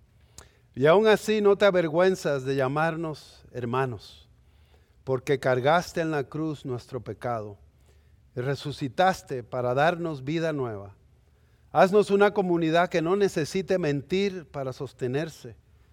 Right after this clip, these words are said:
un lugar abierto para los que no tienen a dónde ir, un refugio que vive por la verdad, libres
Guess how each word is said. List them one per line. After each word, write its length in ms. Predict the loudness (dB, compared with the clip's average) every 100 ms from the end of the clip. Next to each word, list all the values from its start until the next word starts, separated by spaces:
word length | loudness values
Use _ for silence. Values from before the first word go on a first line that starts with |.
| _ _ _ -4
un 180 | 2
lugar 320 | 6 8 8 8
abierto 680 | 6 6 4 4 -8 -10 -12 _ _ _ _
para 240 | 0 2
los 240 | 2 -2 -2
que 140 | -2
no 160 | -2 -4
tienen 480 | -4 -2 -2 -4
a 80 | -4
dónde 400 | -4 -6 -4 -4
ir, 320 | -4 -8 -14 -20 _ _ _ _ _
un 160 | -6 -2
refugio 760 | 0 0 2 0 0 -8 -10 -16 _ _ _ _
que 160 | -4 -2
vive 360 | 0 0 -2
por 200 | -2 -2
la 140 | 0 -2
verdad, 560 | -2 0 -2 -2 -6 _ _ _ _ _ _ _
libres 920 | -12 -6 -4 -6 -10 -14 -18 -20 -20